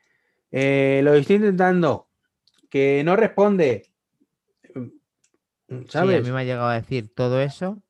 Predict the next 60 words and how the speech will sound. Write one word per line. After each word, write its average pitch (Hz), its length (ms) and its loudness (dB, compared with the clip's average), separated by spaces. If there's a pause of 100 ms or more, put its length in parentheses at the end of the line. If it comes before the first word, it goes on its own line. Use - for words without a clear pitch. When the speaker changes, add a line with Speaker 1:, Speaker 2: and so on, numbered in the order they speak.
(180)
Speaker 2:
ha 113 140 -10
sido 113 300 -8
más 113 220 -8
lento, 120 600 -8
otras 113 300 -6
veces 120 220 -8
funciona 107 400 -10
bien, 123 300 -8
otras 110 280 -8
veces 107 120 -14
funciona 107 340 -10
muy 101 220 -4
lento, 127 400 -4
otras 120 240 -4
veces 113 280 -4
dice 107 300 -6
que 101 140 -10
lo 92 80 -4
está 95 120 -6
intentando 117 440 -6
y - 20 -8
que 95 100 -6
no 104 80 -4
lo 120 80 -2
ha 120 40 -2
conseguido 131 460 -4
y 135 80 -2
encima 120 320 -4
lo 107 100 0
hace 113 200 -4
luego, 107 220 -2
o 95 40 -8
sea, 98 140 -12
que 98 80 -12
es 104 80 -14
Speaker 1:
Y 123 100 -8
Speaker 2:
que 120 80 -10
Speaker 1:
encima 123 220 -6
lo 117 120 -2
ha 202 60 2
hecho, 127 200 -6
o 101 40 -8
sea, 113 140 -8
es, 107 80 -8
Speaker 2:
encima 135 340 -2
Speaker 1:
es, - 0 -
Speaker 2:
lo 123 60 2
ha 123 60 2
Speaker 1:
es - 20 2
Speaker 2:
hecho, 120 140 -2
Speaker 1:
de - 20 -4
Speaker 2:
es, 101 140 -8
es, - 180 -8
Speaker 1:
coña - 40 -20 (200)
también. 117 300 -12
Speaker 2:
es 120 180 -6
como, 135 260 -4
es 120 120 -8
como, 131 240 -4
es, 123 180 -10